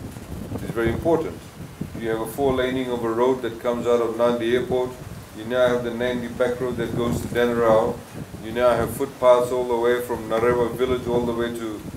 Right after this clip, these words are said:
uh, Nadi Airport. We have street lights. You see a lot more people walking around, people feeling a lot safer. How are we able to do that? It's because government has a focus on economic growth. It's because government is getting all the different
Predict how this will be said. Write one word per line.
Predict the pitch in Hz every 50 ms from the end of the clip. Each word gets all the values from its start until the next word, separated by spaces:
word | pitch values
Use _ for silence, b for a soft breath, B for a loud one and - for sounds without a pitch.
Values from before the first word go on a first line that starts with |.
| - - - - - - 107
uh, | 107 107 107 107 110
Nadi | 117 120 120 120 117 117 117 123
Airport. | 127 127 - 123 131 131 131 127 - - - - - - - - 107
We | 110
have | 110 101
street | - - - 135 131 120 127
lights. | 123 117 117 117 - - - - - - - - - - - - - -
You | - -
see | 120 117
a | 113
lot | 127 131 123
more | 113 123 123
people | - - 123 120 120 117
walking | 113 113 120 120 123 127 120 117
around, | 113 117 120 120 123 127 123 120 117
people | 117 113 113
feeling | 107 - 123 120 117 113 113
a | 117
lot | 120 120 117
safer. | - 135 139 139 143 - 95 92 92 90 - - - - - - - -
How | - 143 143 143 143
are | 135
we | 131 127 127 127
able | 127 127 123 117
to | - -
do | - - 143 -
that? | - 78 - - - - - - - - - - - - - -
It's | 101 98 98 104
because | 110 - - 127 131 135 135 - -
government | - 113 120 117 120 123 120 117
has | 113 110
a | 104
focus | - - 120 113 113 - 123 117 - 110
on | 104 101
economic | 104 101 - 101 98 98 95 - -
growth. | - 95 92 98 98 - - - - - - - - - - - - - -
It's | - - -
because | - 98 - - 120 127 123 117 -
government | 117 120 120 120 120 120 120 110
is | 98 95 101
getting | 117 117 120 120 113
all | 113 120 123
the | 120 117 110
different | - 120 120 120 - 127 123 123 117